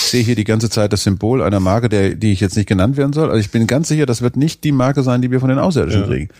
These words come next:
Speaker 1: Wenn die aber clever sind, die Außerirdischen, dann werden sie sich nicht persönlich in ein Raumschiff setzen, sondern werden uns Maschinen schicken.
Speaker 2: Mhm.
Speaker 1: Klar. Ganz klar.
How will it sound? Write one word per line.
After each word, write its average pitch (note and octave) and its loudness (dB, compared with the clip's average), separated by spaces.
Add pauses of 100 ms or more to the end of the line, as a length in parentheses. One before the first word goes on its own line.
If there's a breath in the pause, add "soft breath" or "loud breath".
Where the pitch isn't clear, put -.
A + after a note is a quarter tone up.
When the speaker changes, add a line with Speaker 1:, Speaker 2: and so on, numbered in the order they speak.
Speaker 1:
Wenn B2 0
die B2+ 2
aber F#2 0
clever F#3+ 0
sind, E2 -2
die E2 0
Außerirdischen, F2 -6 (520 soft breath)
dann F#2+ 0
werden G2 2
sie F#2 0
sich F2 0
nicht C3 0
persönlich G#2+ 0
in G2 2
ein F#2 2
Raumschiff A2+ 0
setzen, F2+ -4
sondern A2 0
werden F2 0
uns G2 -4
Maschinen C3 0
schicken. - -10 (260)
Speaker 2:
Mhm. G2 2
Speaker 1:
Klar. G2 4 (760)
Ganz F2 0
klar. A#2+ 2